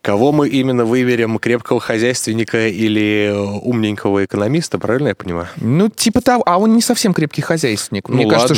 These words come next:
Speaker 2: что вот этот вот даже ближе к концепции крепкого хозяйственника.
Speaker 1: Э, я бы с тобой, наверное, поспорил.
Speaker 2: Нет,
Speaker 1: Но
Speaker 2: э,
Speaker 1: все-таки смотри,
Speaker 2: мгм.
Speaker 1: я, я про образ.
Speaker 2: Мгм.
Speaker 1: Э, человек, который вырос на улицах Стамбула,
Speaker 2: Да.
Speaker 1: э, там, самых низов, э, стал мэром, д-, добирался до этих вершин, стал потом премьер-министром, потом президентом.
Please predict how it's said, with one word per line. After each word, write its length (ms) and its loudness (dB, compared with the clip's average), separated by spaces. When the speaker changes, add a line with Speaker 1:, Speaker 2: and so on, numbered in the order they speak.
Speaker 2:
что 80 4
вот 100 2
этот 240 -4
вот 140 -2
даже 220 0
ближе 280 0
к 60 -14
концепции 480 -4
крепкого 340 -2
хозяйственника. 1120 2
Speaker 1:
Э, 60 4
я 260 0
бы 80 -4
с 60 -8
тобой, 240 -2
наверное, 240 0
поспорил. 500 -2
Speaker 2:
Нет, 380 0
Speaker 1:
Но 160 2
Speaker 2:
э, 20 2
Speaker 1:
все-таки 320 0
смотри, 420 -2
Speaker 2:
мгм. 280 -2
Speaker 1:
я, 240 0
я 180 0
про 160 0
образ. 320 0
Speaker 2:
Мгм. 480 2
Speaker 1:
Э, 380 2
человек, 360 2
который 300 0
вырос 240 -2
на 60 0
улицах 280 0
Стамбула, 460 -4
Speaker 2:
Да. 320 0
Speaker 1:
э, 140 -2
там, 200 -6
самых 360 0
низов, 420 -2
э, 300 -2
стал 260 0
мэром, 580 -2
д-, 100 -10
добирался 540 -2
до 300 2
этих 320 -2
вершин, 400 -4
стал 260 -2
потом 300 -2
премьер-министром, 640 -2
потом 240 -4
президентом. 640 -2